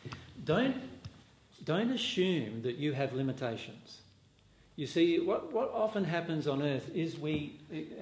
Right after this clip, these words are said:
in the first century, I described this quite frequently as well.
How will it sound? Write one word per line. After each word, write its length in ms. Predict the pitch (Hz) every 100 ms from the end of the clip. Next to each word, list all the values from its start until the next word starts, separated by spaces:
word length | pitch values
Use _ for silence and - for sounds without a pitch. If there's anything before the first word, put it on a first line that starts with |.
| 170 165
in 140 | 175
the 80 | 170
first 280 | 180 185 175
century, 300 | 156 147 143
I 80 |
described 440 | 143 139 - 143 127
this 140 | 131
quite 240 | - 127 127
frequently 440 | 131 127 123 120
as 120 | 117
well. 220 | 131 113